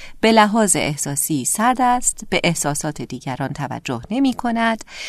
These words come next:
غایب است، عصبانی است، بی‌تفاوت و پرخاشگر است و خودشیفته یا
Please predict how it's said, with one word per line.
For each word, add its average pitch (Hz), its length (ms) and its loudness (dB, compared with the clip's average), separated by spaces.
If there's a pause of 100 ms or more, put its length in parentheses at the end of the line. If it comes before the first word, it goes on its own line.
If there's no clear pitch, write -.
(260)
غایب 185 380 6
است، 247 540 6 (300)
عصبانی 170 720 2
است، - 280 -4 (260)
بی‌تفاوت 170 800 2 (100)
و 139 240 0
پرخاشگر 135 680 0
است 254 400 2 (380)
و 247 360 6
خودشیفته 214 920 -2
یا 190 420 0